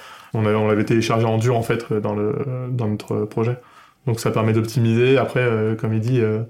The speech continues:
ça peut devenir un, un tas de nœuds, euh, horribles si jamais on a beaucoup de librairies. Et c'est, je pense que c'est le plus gros défaut de, enfin, le défaut. En même temps, c'est, c'est comme ça que c'est fait. Il y a pas vraiment de solution, euh, à, en ce moment pour, euh, pour essayer de démêler tout ce, tout ce bazar.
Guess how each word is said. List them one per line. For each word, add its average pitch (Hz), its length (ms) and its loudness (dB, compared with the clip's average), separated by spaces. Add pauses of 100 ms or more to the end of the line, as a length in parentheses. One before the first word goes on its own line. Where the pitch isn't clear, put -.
(360)
ça - 180 -2
peut 113 160 0
devenir 117 320 2
un, 107 460 -2
un 113 160 0
tas 120 220 0
de 117 140 2
nœuds, 120 100 2
euh, 110 520 0 (260)
horribles 131 320 2
si 120 140 -4
jamais 107 160 0
on 104 60 0
a 107 40 0
beaucoup 107 240 -6
de 107 60 0
librairies. 107 460 -2
Et 107 80 -4 (420)
c'est, - 100 -14
je - 60 -18
pense 120 140 -2
que - 20 -10
c'est 120 60 2
le 107 40 -4
plus 117 140 -6
gros 110 120 2
défaut 110 260 -2
de, 107 180 -2
enfin, 110 160 -2
le 107 60 0
défaut. 110 300 -4 (480)
En 113 60 -2
même 107 80 0
temps, 127 140 0
c'est, 110 200 -2
c'est 113 140 -2
comme 113 140 -2
ça 117 100 -2
que - 80 -6
c'est 110 80 -2
fait. 135 120 0
Il 127 40 2
y 120 40 0
a 113 40 -4
pas 107 160 -2
vraiment 113 200 0
de 110 40 -2
solution, 113 400 -4 (1120)
euh, 113 40 -2
à, 104 120 -4
en 101 100 -4
ce - 120 -8
moment 113 240 -4 (840)
pour, 110 280 0
euh, 113 80 0
pour 113 160 0
essayer 127 160 0
de 117 60 2
démêler 120 380 4
tout 127 120 0
ce, 113 480 2
tout 113 140 -2
ce 110 40 -2
bazar. 117 440 -2